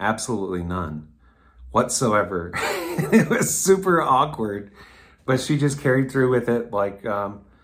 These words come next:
<clears throat> non-fazed. Uh, just as, you know, this is just what we do as part of this ritualesque thing of her public appearance and, uh,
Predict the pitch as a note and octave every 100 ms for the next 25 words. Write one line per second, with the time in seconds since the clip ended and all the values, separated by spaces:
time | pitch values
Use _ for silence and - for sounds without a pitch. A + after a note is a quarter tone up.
0 | _ _ _ _ _ - - - - -
1 | - - - - _ - - _ _ A2+
2 | B2+ C3+ B2+ A#2 B2 A2+ F2+ - - -
3 | _ _ _ _ _ _ _ _ _ _
4 | _ _ - - - A2 A2+ A2+ A#2 A2+
5 | A#2+ G#2+ C3 B2+ G#2+ F#2+ - _ _ _
6 | _ _ _ _ _ _ - A2 F#2 A2+
7 | A2+ A2+ G#2 A2 A2 B2+ G2 G2 G2+ _
8 | _ _ _ _ _ _ _ _ _ -
9 | B2+ B2 - C#3 B2 A2+ A2+ - A2 G#2
10 | B2 A2 G#2+ G#2 - - D#3+ C#3+ F#2+ F2+
11 | A#2+ G2+ A2+ A2 - A2 A#2 A2+ G2 -
12 | C#3 G#2+ F2 F2+ - F#2+ F2+ F2+ F#2+ F2+
13 | F2